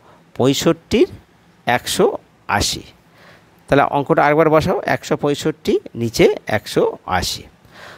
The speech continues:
তো দেখো, এখানে ডান দিকে পাঁচ আর শূন্য আছে, তাহলে পাঁচ দিয়ে কাটতে পারে। পাঁচ দিয়ে কাটো, পাঁচ দিয়ে ভাগ করো। তিন পাঁচ পনেরো, ষোলো এক, আর তিন পাঁচ পনেরো।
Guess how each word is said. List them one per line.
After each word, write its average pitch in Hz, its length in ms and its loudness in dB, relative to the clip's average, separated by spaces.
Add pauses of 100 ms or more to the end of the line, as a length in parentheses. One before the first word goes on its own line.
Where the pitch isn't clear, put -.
(100)
তো 135 100 2
দেখো, 147 200 4
এখানে 175 300 4 (580)
ডান 131 280 0
দিকে 160 320 4 (120)
পাঁচ 147 420 2
আর 151 100 -2
শূন্য 127 340 -4
আছে, 92 180 -4
তাহলে 120 140 0
পাঁচ 123 280 0
দিয়ে 156 140 4
কাটতে 156 260 -2
পারে। 151 220 2 (680)
পাঁচ 123 160 2
দিয়ে 151 160 4
কাটো, 160 320 0 (260)
পাঁচ 131 160 2
দিয়ে 143 100 4
ভাগ 139 200 0
করো। 165 260 0 (800)
তিন 156 220 6
পাঁচ 151 360 0
পনেরো, 156 300 4
ষোলো 147 400 2
এক, 156 260 4 (1400)
আর 123 200 2 (100)
তিন 120 200 -2
পাঁচ - 320 -2
পনেরো। 78 300 -12